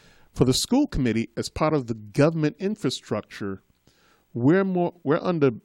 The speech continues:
more legal obligation to respect government mandates and government rules.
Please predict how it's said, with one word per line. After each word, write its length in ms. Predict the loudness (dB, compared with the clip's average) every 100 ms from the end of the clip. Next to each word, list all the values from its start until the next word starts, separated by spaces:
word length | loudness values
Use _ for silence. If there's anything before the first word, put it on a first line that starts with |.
| _ _ _ _ _ _ _ _ _
more 380 | -2 2 4 2
legal 540 | 0 2 2 2 -4
obligation 880 | -2 -4 -2 -2 -2 -2 -4 -10 -10 _
to 160 | -6 -6
respect 600 | -6 -6 -4 -4 _ -16 _ _ _ -20 -20 -4
government 480 | -2 0 0 -4 0
mandates 720 | 0 0 0 -2 -2 -10 -16 _ -10
and 300 | -10 -12 -4
government 420 | -4 -2 -4 -8 -6
rules. 520 | -4 -4 -8 -20